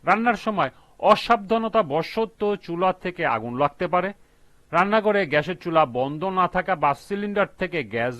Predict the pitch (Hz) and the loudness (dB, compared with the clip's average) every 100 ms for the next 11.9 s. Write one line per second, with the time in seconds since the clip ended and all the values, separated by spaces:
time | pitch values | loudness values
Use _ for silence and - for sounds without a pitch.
0 | 135 180 165 196 202 _ _ _ _ _ | -6 -4 -2 -2 -4 _ _ _ _ _
1 | - 226 - 190 139 117 110 190 151 165 | 2 2 2 -4 -2 -2 0 -2 0 -4
2 | 123 _ 160 165 185 - 156 113 - - | -4 _ 0 2 2 -2 -6 -8 -12 -20
3 | - - 214 180 - - 180 - 156 135 | -20 -2 0 0 -2 -6 -6 -2 -2 -2
4 | 131 - - 175 165 - 196 175 165 139 | -10 -12 -10 -8 -8 -10 -10 -4 -4 -4
5 | - 156 170 170 - - 127 107 98 98 | -10 -12 -8 -8 -10 -12 -14 -12 -8 -6
6 | 113 - 170 196 202 _ _ _ _ _ | -6 -2 2 2 0 _ _ _ _ _
7 | _ _ _ _ _ _ _ _ _ - | _ _ _ _ _ _ _ _ _ -16
8 | 117 202 214 220 220 175 147 180 190 208 | 2 4 4 2 0 0 0 2 4 4
9 | - 214 208 117 - 156 208 175 - - | 2 -6 -6 -8 -2 0 0 -2 -10 -8
10 | 185 170 151 139 - 160 156 175 170 170 | -6 0 2 2 4 4 4 -4 -4 -4
11 | 165 - 170 175 160 156 - 220 - | -4 -4 -6 -4 -4 -6 -4 -4 -4